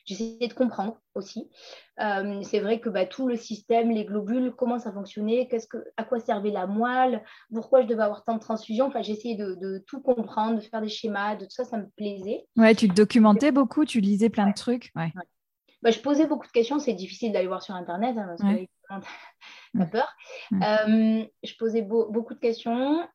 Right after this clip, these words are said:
Speaker 1: Euh, les infirmières étaient vraiment très chouettes, les médecins aussi. Euh, je trouve que j'ai été très bien soignée, très bien accompagnée à tous les niveaux.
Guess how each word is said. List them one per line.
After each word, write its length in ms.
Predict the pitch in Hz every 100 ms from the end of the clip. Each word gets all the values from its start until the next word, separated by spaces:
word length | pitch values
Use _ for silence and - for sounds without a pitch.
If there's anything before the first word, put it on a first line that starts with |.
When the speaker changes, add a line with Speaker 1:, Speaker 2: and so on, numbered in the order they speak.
| -
Speaker 1:
Euh, 120 | 240
les 200 | 226 214
infirmières 460 | 214 208 220 226 240
étaient 220 | 214 202
vraiment 520 | 180 196 196 233 233
très 200 | 233 220
chouettes, 360 | 202 - 240 -
les 60 | 196
médecins 320 | 196 220 247
aussi. 560 | 226 - 214 226 254 -
Euh, 140 | 196
je 60 | 185
trouve 160 | - 190
que 100 | 190
j'ai 120 | 175
été 260 | 170 180 -
très 180 | - 233
bien 160 | 233
soignée, 380 | 226 202 208 214
très 180 | - 247
bien 160 | 226
accompagnée 680 | 214 208 196 196 196 214 254 _ _ _ -
à 100 | 185
tous 160 | 180 262
les 100 | 254
niveaux. 500 | 240 233 214 196